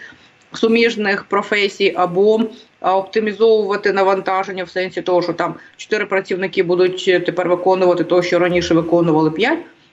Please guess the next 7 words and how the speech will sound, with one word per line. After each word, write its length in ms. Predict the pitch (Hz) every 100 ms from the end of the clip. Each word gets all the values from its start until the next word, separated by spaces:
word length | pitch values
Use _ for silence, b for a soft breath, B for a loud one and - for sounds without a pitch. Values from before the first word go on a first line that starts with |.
| _
або, 500 | - 165 240 269 254 -
м, 320 | 190 196 196 202
ми 120 | 214
будемо 360 | 214 208 202
це 180 | 202 -
автоматизовувати, 960 | 196 - 190 190 190 185 208 190 185 180
намагатися, 680 | 180 185 185 185 - 175